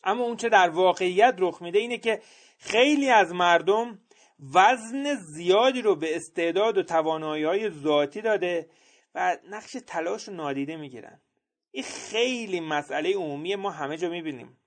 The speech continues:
که فلانی با استعداده، فلانی باهوشه، من یه کارمند باهوش می‌خوام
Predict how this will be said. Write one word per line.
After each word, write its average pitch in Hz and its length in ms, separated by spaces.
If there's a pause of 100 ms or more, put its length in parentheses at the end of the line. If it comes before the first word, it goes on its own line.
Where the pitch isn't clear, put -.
(140)
که - 80
فلانی 143 400
با 165 220
استعداده، 160 720 (1000)
فلانی 208 520
باهوشه، 208 1040 (300)
من 262 320
یه 285 100
کارمند 202 920
باهوش 180 680
می‌خوام 151 520